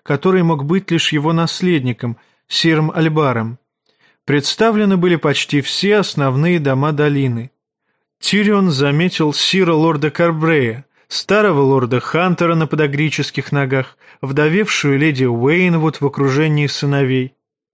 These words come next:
Других гербов Тирион не знал. Сломанное копье, зеленая гадюка, горящая башня, крылатая чаша. Среди лордов долины оказалось несколько его знакомых по высокогорной дороге.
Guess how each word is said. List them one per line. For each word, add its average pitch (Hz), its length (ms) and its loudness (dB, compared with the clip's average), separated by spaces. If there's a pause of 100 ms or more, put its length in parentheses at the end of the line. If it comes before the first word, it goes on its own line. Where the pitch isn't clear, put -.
(120)
Других 147 520 0
гербов 160 420 0
Тирион 165 480 0
не 160 120 2
знал. 135 440 -2 (380)
Сломанное 175 580 0
копье, 151 640 0 (260)
зеленая 147 560 0
гадюка, 135 760 0 (460)
горящая 147 640 0
башня, 143 720 -2 (240)
крылатая 156 600 0
чаша. 147 680 -2 (440)
Среди 139 360 -2
лордов 175 400 2
долины 180 440 2
оказалось 156 560 0
несколько 156 500 -2
его 151 240 2
знакомых 147 640 0 (320)
по 143 100 0
высокогорной 143 840 0
дороге. 143 560 0